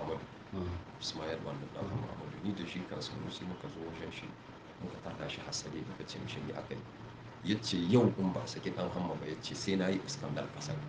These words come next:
Speaker 2: Mhm.
Speaker 1: Ya ce mishi, "To, Sanusi, kai da baka shiri da Hamma, ina ruwanka da shi?"
Speaker 2: Mhm.
Speaker 1: Ya ce ma, "A'a, mu da Hamma ko, ko siyasa ce muke ba kiyayya ba."
Speaker 2: Allahu Akbar.
Speaker 1: Kuma yaron nan bai yi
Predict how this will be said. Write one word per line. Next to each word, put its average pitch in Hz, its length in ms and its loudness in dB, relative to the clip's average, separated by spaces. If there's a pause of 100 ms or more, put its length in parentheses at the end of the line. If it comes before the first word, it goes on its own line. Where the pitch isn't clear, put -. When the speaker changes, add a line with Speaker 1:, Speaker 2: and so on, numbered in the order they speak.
(220)
Speaker 2:
Mhm. 202 140 6 (420)
Speaker 1:
Ya 190 80 4
ce - 160 -2
mishi, 156 160 -2
"To, - 140 -6
Sanusi, 147 340 -2
kai 156 140 -2
da 147 80 4
baka 143 240 0
shiri 123 240 0
da 113 100 2
Hamma, 120 160 4 (100)
ina 139 200 6
ruwanka 139 340 8
da - 60 0
shi?" - 180 -4 (240)
Speaker 2:
Mhm. 98 260 0
Speaker 1:
Ya 95 120 2
ce - 100 2
ma, 87 160 4
"A'a, - 160 -2 (800)
mu 117 160 4
da 120 80 2 (100)
Hamma 104 240 6 (120)
ko, 90 100 0 (160)
ko 95 140 2
siyasa 80 520 0
ce - 140 -4
muke - 240 -4 (100)
ba 73 140 -6
kiyayya 95 400 4
ba." - 300 -2
Speaker 2:
Allahu - 340 4
Akbar. 131 220 2 (1160)
Speaker 1:
Kuma 95 140 2
yaron 98 320 4
nan 87 140 2
bai 87 140 -4
yi 90 60 0